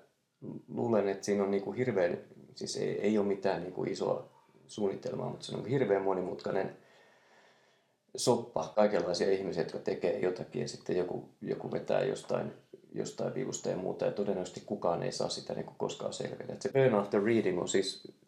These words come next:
elokuva siitä, että tyyppi saa potkut C I A:sta ja sit se rupeaa tekemään kirjaa. Sitten on joku ihminen, joka haluaa kauneusleikkauksia. Moni eri tarinalinja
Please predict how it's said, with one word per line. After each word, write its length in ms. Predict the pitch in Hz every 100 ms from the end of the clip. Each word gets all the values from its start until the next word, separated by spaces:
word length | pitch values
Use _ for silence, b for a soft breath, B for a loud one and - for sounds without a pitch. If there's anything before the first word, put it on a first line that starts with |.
| -
elokuva 400 | 101 - - -
siitä, 280 | 110 - -
että 160 | -
tyyppi 540 | - - - - - - _
saa 160 | - 92
potkut 400 | - 101 98 -
C 40 | 95 90 92
I 60 | 95
A:sta 240 | - -
ja 60 | 95
sit 160 | -
se 100 | -
rupeaa 220 | - 101
tekemään 380 | 92 - - 92
kirjaa. 440 | - 101 98 92 92 B B -
Sitten 300 | 95 - 90
on 60 |
joku 200 | 90 98
ihminen, 260 | 87 87 87
joka 140 | 95
haluaa 180 | 92 92
kauneusleikkauksia. 880 | 98 92 92 131 107 - - - -
Moni 240 | 117 110 98
eri 160 | 98
tarinalinja 680 | 101 98 92 90 92 -